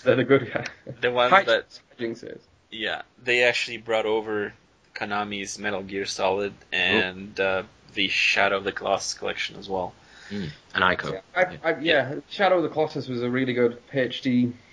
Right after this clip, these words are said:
Speaker 1: port. It improved in the areas that actually needed improving from the original one and kept the same experience, but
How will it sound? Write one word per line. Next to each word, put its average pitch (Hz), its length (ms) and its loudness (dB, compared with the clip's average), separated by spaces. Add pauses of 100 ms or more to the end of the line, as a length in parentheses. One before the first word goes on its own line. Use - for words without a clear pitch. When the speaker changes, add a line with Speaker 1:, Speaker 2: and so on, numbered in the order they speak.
(180)
Speaker 1:
port. 120 340 4
It 117 40 2
improved 143 560 6
in 127 120 2
the 120 80 6
areas 117 560 8
that 113 180 2
actually - 320 -2
needed 123 380 2
improving 110 500 0
from 110 200 -4
the 110 80 0
original 110 400 2
one 110 260 6
and 107 340 -4
kept - 260 -2
the 117 80 -6
same 113 240 2
experience, 117 680 0
but 117 200 2